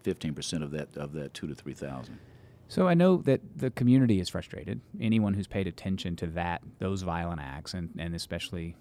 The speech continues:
Speaker 2: you know, the ones, uh, that are, where children are accused of committing them, uh, we're frustrated by the lack of results. We're frustrated by, some would say, the lack of options that we have. Um, w-, w-, I assume you share those frustrations, but you,
Speaker 1: I do.
Speaker 2: you are paid to think more deeply about them than the rest of us. So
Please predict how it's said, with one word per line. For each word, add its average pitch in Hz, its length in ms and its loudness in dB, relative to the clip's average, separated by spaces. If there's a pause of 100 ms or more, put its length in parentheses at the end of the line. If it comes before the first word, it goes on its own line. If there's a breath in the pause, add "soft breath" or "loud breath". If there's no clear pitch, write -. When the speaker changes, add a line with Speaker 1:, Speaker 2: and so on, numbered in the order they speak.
(120)
Speaker 2:
you 82 80 -12
know, 80 200 -14
the 85 80 -8
ones, 80 580 -6
uh, 82 160 -6 (320)
that 90 140 -4
are, 85 240 -4 (240)
where 87 240 -4
children 95 340 0
are 82 80 0
accused 85 300 -4
of 85 100 -10
committing 98 320 4
them, 80 200 -2 (380 loud breath)
uh, 98 200 0
we're 123 100 6
frustrated 120 540 6
by 92 540 0 (260 loud breath)
the 98 60 -4
lack 95 160 0
of 90 60 -4
results. 135 460 4
We're 101 120 2
frustrated 95 500 -2
by, 85 420 -2
some 90 220 -6
would 87 120 -6
say, 90 140 -2
the 87 100 -4
lack 85 140 -4
of 80 100 -8
options 104 520 0
that 87 120 -2
we 98 120 -2
have. 98 400 -2 (360 loud breath)
Um, 98 440 0 (480 soft breath)
w-, 117 240 -14 (280)
w-, - 140 -8 (100)
I 101 80 -4
assume 123 320 2
you 120 60 8
share 101 220 4
those 90 160 0
frustrations, 87 600 -2
but 90 220 -4
you, 92 80 -2
Speaker 1:
I 120 80 6
do. 98 180 4
Speaker 2:
you 98 160 4
are 90 120 2
paid 98 360 2
to 92 80 0
think 101 300 0
more 98 220 6
deeply 110 320 6
about 95 260 4
them 110 120 8
than 113 100 8
the 110 80 8
rest 127 240 12
of 92 100 4
us. 113 160 6
So 117 400 6